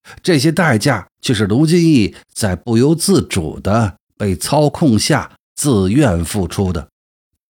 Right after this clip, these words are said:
不知道上了梁山后的卢俊义对这个害了他一生的黑帮组织是什么样的感觉？本人觉得应该是内心深处非常痛恨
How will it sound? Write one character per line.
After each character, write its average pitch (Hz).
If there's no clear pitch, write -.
不 208
知 196
道 196
上 185
了 165
梁 156
山 202
后 175
的 147
卢 143
俊 170
义 139
对 147
这 135
个 113
害 165
了 123
他 143
一 170
生 175
的 147
黑 170
帮 170
组 95
织 123
是 -
什 85
么 98
样 170
的 95
感 76
觉？ 76
本 123
人 180
觉 160
得 151
应 143
该 139
是 131
内 170
心 180
深 190
处 139
非 208
常 127
痛 127
恨 104